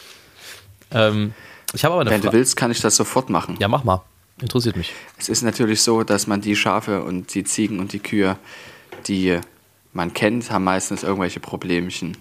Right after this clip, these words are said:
Speaker 2: weißt du? Und in einer großen Herde sind natürlich die, die man nicht kennt, die, die im Durchschnitt unterwegs sind und deshalb günstig. Nicht wahr?
Speaker 1: Verstehe. Ah, okay.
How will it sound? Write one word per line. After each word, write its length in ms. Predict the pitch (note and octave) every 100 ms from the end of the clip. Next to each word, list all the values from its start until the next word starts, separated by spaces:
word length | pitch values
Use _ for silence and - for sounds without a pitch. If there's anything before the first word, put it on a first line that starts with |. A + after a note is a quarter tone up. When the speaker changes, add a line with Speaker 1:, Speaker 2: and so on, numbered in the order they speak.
| - -
Speaker 2:
weißt 280 | E2 - -
du? 100 | G2+ - _ _ - - - - - -
Und 120 | -
in 100 | F#2
einer 100 | F#2
großen 340 | - G2+ G#2
Herde 280 | G2 F#2+ G2+
sind 140 | F#2+
natürlich 340 | F#2+ F#2 F#2 F2+
die, 140 | G2+
die 140 | F2+ F2+
man 160 | E2+
nicht 180 | F#2 -
kennt, 300 | G#2 F2+ -
die, 240 | F#2 F#2 A2
die 80 | -
im 80 | E2
Durchschnitt 320 | F#2+ F#2 -
unterwegs 460 | - - F2 F#2 -
sind 200 | F2+ F#2 - - - - - - - _ - -
und 320 | F#2 F2 -
deshalb 340 | F2 F#2+ E2+
günstig. 580 | - E2+ - - - - - - _ _ _ _ _ -
Nicht 140 | F#2
wahr? 80 | F2
Speaker 1:
Verstehe. 360 | F2 G2+ F#2 F2 - -
Ah, 320 | - G#2+ C#3+ G#2+ G#2
okay. 320 | B2 - F#2+